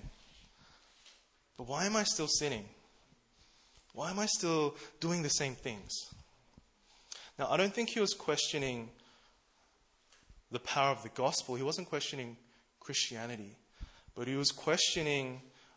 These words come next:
whether he really had genuine faith. Like, am I for real? Maybe I'm not saved yet. You know, was he sincere when he said,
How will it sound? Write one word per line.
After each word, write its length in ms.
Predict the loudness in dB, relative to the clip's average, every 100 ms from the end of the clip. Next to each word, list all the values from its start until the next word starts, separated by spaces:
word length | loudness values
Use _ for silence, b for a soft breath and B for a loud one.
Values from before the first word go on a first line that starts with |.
| b
whether 320 | 0 4 4
he 300 | 2 0 0
really 380 | 2 4 4 4
had 340 | 0 -2 -2 -4 -16 _ -8
genuine 400 | -6 -6 -8 -8
faith. 340 | -10 -10 -12 -18 -20 _ b b b b b b -16
Like, 140 | -12
am 140 | -6 -2
I 100 | -2
for 160 | -2
real? 320 | -2 0 -2 -6 -18 _ _ B B B B B B B _ _ _ _ -6
Maybe 220 | -2 -2
I'm 100 | -2
not 140 | -2
saved 360 | -2 -2 -6 -8
yet. 160 | -16 -18 _ _ _ _ _ _ b b b b b b b b _ _ -14
You 100 | -4
know, 40 |
was 220 | 0 0
he 120 | 0 0
sincere 680 | 0 4 4 4 4 4
when 160 | 2 0
he 100 | -2
said, 360 | -2 -2 -6